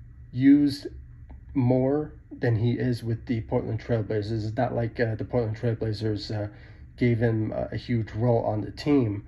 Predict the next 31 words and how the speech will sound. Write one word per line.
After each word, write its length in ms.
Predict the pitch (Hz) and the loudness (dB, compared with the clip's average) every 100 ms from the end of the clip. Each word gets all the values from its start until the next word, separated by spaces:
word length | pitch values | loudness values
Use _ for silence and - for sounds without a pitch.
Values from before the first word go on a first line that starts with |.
| - - - - - | -14 -18 -20 -16 0
but, 340 | 120 - - | 0 0 -4
uh, 260 | 120 113 104 | 0 0 0
you 120 | 139 120 | 0 0
know, 420 | 117 113 117 - - - - | 0 0 -4 -10 -16 -18 -6
if 180 | 135 - | -6 -2
he 180 | 120 117 | -2 -2
still 460 | - 147 143 139 - | 4 6 6 4 -4
accepts 600 | - 120 - 120 - - - - | -10 -8 -2 -2 -2 -10 -12 -6
the 100 | 131 | 0
role 240 | 120 127 | 2 2
that 160 | 131 123 | 2 2
he 200 | 135 123 | 2 2
is 380 | 113 117 123 - - - - - - | 2 0 -4 -10 -16 -20 -20 -20 -6
and 200 | 113 110 | -2 0
wants 280 | 117 117 - | 0 0 0
to, 380 | 127 117 113 110 - 127 | 2 2 2 -2 -6 -2
you 80 | |
know, 280 | 107 107 104 107 | 0 -2 -4 -2
be, 300 | 127 110 110 | -2 0 -2
like, 260 | - 98 - - - | -4 -6 -6 -10 -4
the 80 | |
backup 600 | 120 123 110 - 120 117 | 0 4 2 2 0 0
and 360 | 127 104 107 104 | -2 -2 -2 -4
w-, 280 | 120 92 117 | -6 -4 -2
and, 300 | 107 101 95 - - | 0 -2 -4 -12 -10
you 160 | - 107 | -4 -2
know, 180 | 101 | -4
just 320 | 98 110 - - - - - - - | -4 -6 -6 -12 -20 -20 -20 -20 2
get 200 | 127 131 | 2 4
minutes 840 | 120 120 120 113 - - - - - | 2 4 2 0 -6 -10 -10 -12 -8
and, 480 | - 104 95 101 | -6 -4 -4 -6